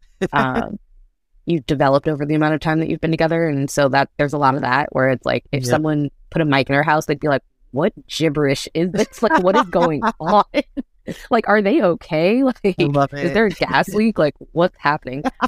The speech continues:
Speaker 2: Um,
Speaker 1: <laughs>
Speaker 2: so yeah, just a lot of that. Like, I, I think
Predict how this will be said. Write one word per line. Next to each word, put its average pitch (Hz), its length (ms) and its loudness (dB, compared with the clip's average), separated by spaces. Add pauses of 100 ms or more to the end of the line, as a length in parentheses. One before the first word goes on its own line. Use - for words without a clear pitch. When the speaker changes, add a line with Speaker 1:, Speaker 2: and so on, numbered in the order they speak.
(280)
Speaker 2:
Um, 156 420 0 (380)
Speaker 1:
<laughs> - 360 -20
Speaker 2:
so 202 440 2
yeah, 147 340 2
just - 400 -6
a 185 60 2
lot 175 240 0
of 175 100 -2
that. 147 260 0
Like, - 120 -6 (120)
I, 156 260 -2
I 156 60 0
think 156 280 -4